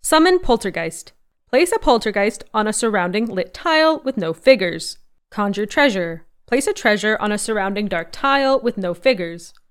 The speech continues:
Then take curse markers from your supply equal to the number of poltergeists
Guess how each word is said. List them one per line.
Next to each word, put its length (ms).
Then 360
take 220
curse 280
markers 380
from 200
your 100
supply 520
equal 280
to 120
the 80
number 260
of 120
poltergeists 760